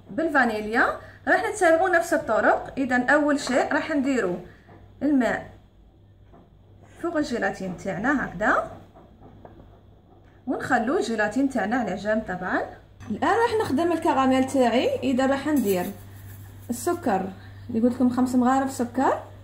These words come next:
نديرهم هنايا في الكاسرول او تقدروا ديروهم في المقله كما تبغوا. نخلو السكر تاعنا يذوب فوق نار قليله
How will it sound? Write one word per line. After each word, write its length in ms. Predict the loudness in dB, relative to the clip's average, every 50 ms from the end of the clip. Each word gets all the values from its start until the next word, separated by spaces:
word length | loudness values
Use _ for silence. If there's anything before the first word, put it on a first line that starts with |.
| -18 -20 -20 -20 -16 -8 -4
نديرهم 400 | -2 0 2 2 2 2 2 2
هنايا 340 | 4 6 6 6 6 6 4
في 100 | 2 0
الكاسرول 600 | -2 -4 -4 -6 -6 -4 -6 -4 -2 0 0 -2 -2 -4 -10 -16 -16 -14 -14 -16 -16 -18 -20 -20 -20 -20 -20 -20 -20 -20 -20 -20 -16 -6 0
او 140 | 2 2 2 2
تقدروا 260 | 2 0 0 0 0
ديروهم 440 | 0 0 2 2 4 4 4 4 2
في 80 | 2 2
المقله 420 | 0 0 0 0 0 2 2 2
كما 260 | 0 0 0 0 0
تبغوا. 420 | 0 0 -2 -2 0 0 0 0 -2 -4 -8 -12 -14 -12 -12 -12 -12 -12 -14 -16 -18 -18 -20 -16 -10
نخلو 300 | -8 -4 -2 0 2 2
السكر 360 | 2 2 2 0 0 2 2 2
تاعنا 340 | 2 2 2 2 4 4
يذوب 380 | 4 4 4 4 4 4 4 2
فوق 180 | 2 0 2 4
نار 220 | 4 4 4 4
قليله 540 | 2 2 2 2 4 4 4 2 2 0